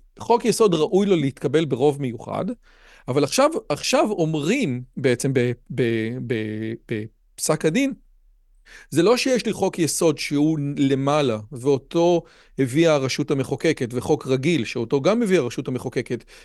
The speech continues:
ויש איזשהו חוסר תיאום, ואני אומר, "אוקיי, אני הולך על הרעיון הזה של הרשות המחוקקת." יש לי חוק יסוד של הרשות המחוקקת,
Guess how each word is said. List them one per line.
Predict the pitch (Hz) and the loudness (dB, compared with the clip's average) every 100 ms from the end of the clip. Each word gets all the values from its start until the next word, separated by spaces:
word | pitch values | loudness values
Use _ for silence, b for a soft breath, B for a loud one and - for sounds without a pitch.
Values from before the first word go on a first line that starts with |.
| _ | _
ויש | 127 170 185 - | 0 2 2 2
איזשהו | 180 190 - 156 | 2 2 0 0
חוסר | - 160 190 | 2 0 0
תיאום, | 147 214 269 202 | -2 -2 -2 -2
ואני | 147 156 | -2 -2
אומר, | 160 160 151 | 0 0 2
"אוקיי, | 185 180 143 113 B B B | 0 2 0 0 B B B
אני | 139 143 | 0 4
הולך | 156 180 180 | 4 4 2
על | |
הרעיון | 143 139 139 160 | 2 2 2 0
הזה | 143 165 | 0 -2
של | - | -2
הרשות | 139 127 127 120 | -4 -4 -6 -4
המחוקקת." | 113 117 117 117 - b b b | -4 -6 -8 -10 -14 b b b
יש | 165 214 | 2 2
לי | 247 | 0
חוק | - 220 220 | 2 2 2
יסוד | 196 - 196 | 0 2 0
של | 190 | 2
הרשות | 151 131 175 | 0 0 -2
המחוקקת, | 165 143 139 - 117 208 | 0 -2 -2 -4 0 0